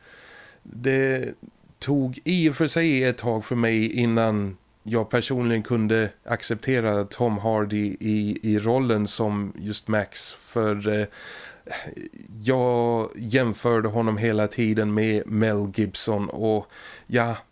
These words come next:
säga vad man vill om Tom Hardy, han har inte karisman eller närvaron som Mel Gibson en gång hade.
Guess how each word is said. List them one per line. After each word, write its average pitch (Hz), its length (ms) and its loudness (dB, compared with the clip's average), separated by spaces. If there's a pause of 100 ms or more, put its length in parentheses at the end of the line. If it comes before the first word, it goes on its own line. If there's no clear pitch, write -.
(360)
säga 123 340 2
vad 120 140 2
man 117 160 4
vill 117 220 4
om 113 240 2
Tom 117 220 0
Hardy, 113 280 2
han 113 200 2
har 107 280 2
inte 104 200 -2
karisman 104 520 -2
eller 101 280 0
närvaron 98 920 0
som 101 380 -2
Mel 101 480 -2
Gibson 104 460 -2
en 101 260 -2
gång 98 220 0
hade. 101 380 -4